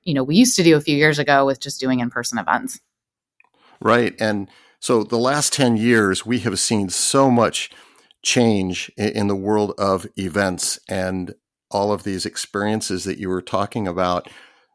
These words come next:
Speaker 2: How would you describe kind of the evolution you've seen? You've been out there on the front lines, you've been delivering these experiences, but how would you describe just this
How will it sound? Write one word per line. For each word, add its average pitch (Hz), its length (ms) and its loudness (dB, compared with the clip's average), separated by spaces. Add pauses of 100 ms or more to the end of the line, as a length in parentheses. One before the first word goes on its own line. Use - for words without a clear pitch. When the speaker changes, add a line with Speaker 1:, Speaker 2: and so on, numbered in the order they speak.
(260)
Speaker 2:
How 196 220 -4
would 262 240 -2
you 131 340 0
describe 120 720 0 (180)
kind 113 100 -4
of 92 60 -6
the 113 160 -6
evolution 117 500 0
you've 120 160 0
seen? 104 300 -2
You've 127 240 0
been 120 160 2
out 110 240 2
there 104 180 2
on 101 80 0
the 98 80 -4
front - 300 -4
lines, 95 480 -4
you've 98 120 -10
been 95 120 -6
delivering 104 440 -2
these 101 160 -4
experiences, 107 640 -4
but - 220 -6 (320)
how - 100 2
would 226 100 0
you 175 60 -2
describe 113 720 2
just - 240 -6
this 98 160 -6